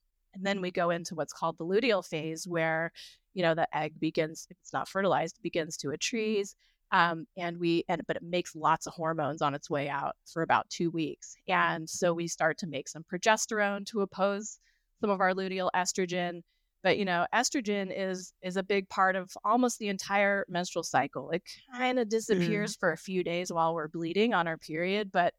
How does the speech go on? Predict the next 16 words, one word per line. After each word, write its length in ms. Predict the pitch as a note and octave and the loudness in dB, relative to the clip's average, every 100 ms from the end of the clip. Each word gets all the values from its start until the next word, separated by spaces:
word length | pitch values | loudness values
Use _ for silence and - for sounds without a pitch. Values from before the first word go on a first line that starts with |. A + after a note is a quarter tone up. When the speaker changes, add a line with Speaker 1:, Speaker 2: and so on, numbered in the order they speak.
| - - _ _ - | -8 -20 _ _ -2
Speaker 1:
but 100 | F3+ | 2
it's, 380 | F3+ - - - | 2 0 -12 -6
it's 180 | G#3+ G#3 | -4 -4
pretty 300 | - A3 G3 | 0 2 2
much 300 | F3+ D#3+ - - | 2 2 0 -14
a 60 | |
part 260 | - F#3 E3+ | -4 0 0
of 100 | D#3+ | 0
our 140 | D#3 | -2
lives 460 | D#3 C3+ D3+ F#3 - _ _ _ _ _ - | 2 2 0 -8 -16 _ _ _ _ _ 0
always, 560 | E3+ D#3+ - C#2+ - - - _ _ _ | 2 2 -4 -12 -16 -16 -20 _ _ _
um, 300 | E3+ D3+ F#3+ | 0 0 -2
Speaker 2:
Mm. 300 | F3+ F3 E3+ | -2 0 0
Speaker 1:
to 100 | D#3+ | -2
some 220 | F#3 F3+ E3 | 0 0 0
degree. 420 | E3 D3+ C#3 | -4 -4 -6